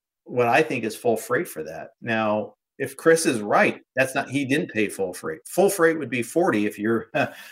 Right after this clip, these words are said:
you know, if you really think that's what his upside is. But of course, no one's gonna pay that. But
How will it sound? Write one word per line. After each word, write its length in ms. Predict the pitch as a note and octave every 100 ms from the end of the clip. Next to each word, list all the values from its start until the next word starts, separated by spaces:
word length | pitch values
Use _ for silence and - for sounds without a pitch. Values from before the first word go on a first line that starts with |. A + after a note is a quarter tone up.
| -
you 100 | D#3
know, 80 | C3+
if 220 | B2+ B2+
you 140 | C3 A#2+
really 420 | C#3 E3 F3+ D#3
think 160 | D3 C3
that's 220 | C3 C#3
what 160 | C3+
his 220 | - A#2 C3
upside 380 | - G2+ F2+
is. 180 | F2 F2
But 180 | - A2
of 140 | A2+
course, 220 | - A#2+ B2+
no 120 | B2
one's 140 | A2
gonna 160 | - G2
pay 200 | - -
that. 200 | - F2
But 180 | G2+ F#2+